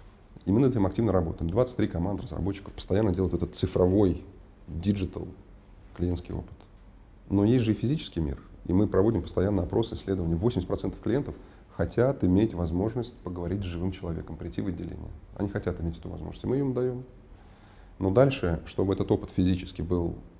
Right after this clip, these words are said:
классный, удобный, такой же быстрый, как вот клиенты привыкли в онлайне, мы всё выводим под капот, всё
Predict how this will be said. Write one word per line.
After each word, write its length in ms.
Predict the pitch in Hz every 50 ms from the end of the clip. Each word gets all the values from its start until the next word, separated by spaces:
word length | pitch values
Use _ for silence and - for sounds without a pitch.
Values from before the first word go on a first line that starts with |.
| - - - -
классный, 480 | - 117 131 131 - - 87 78 69 - - - - -
удобный, 500 | 85 90 101 120 127 110 87 80 80 80 -
такой 260 | - 95 - - 101 92
же 80 | 92
быстрый, 300 | 92 92 107 - - -
как 140 | - - -
вот 100 | - - - - - - - - - -
клиенты 340 | - 87 87 87 82 - 82
привыкли 540 | 78 - 90 87 90 87 87 85 82 80 80 80 -
в 100 | 82 87
онлайне, 420 | 90 95 110 131 135 117 85 71 67 - - - - - - - - - - - - - - - - - - - - - - -
мы 140 | 95 101 98
всё 200 | 92 - - 127
выводим 360 | 131 104 95 92 98 95 87
под 140 | - - -
капот, 380 | - - - - - 85 - - -
всё 380 | - - - 117 117 113 107